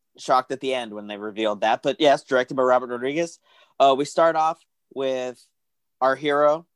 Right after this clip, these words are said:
Mando, still playing with Grogu. He's, like, tickled by the fact that Grogu answers to his name.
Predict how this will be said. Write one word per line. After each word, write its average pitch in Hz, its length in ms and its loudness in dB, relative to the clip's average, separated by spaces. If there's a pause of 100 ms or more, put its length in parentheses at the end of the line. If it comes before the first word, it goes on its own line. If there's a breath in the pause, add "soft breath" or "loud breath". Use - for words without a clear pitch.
(840)
Mando, 147 540 -2 (280)
still 151 320 0
playing 147 380 -2
with 135 240 0
Grogu. 139 460 0
He's, 139 240 -4
like, 123 280 -2
tickled 143 460 -6 (140)
by 127 100 -2
the 127 80 -4
fact 123 240 -6
that 127 140 -4
Grogu 127 500 0
answers 123 320 -6
to 127 80 -2
his 120 120 0
name. 120 260 -2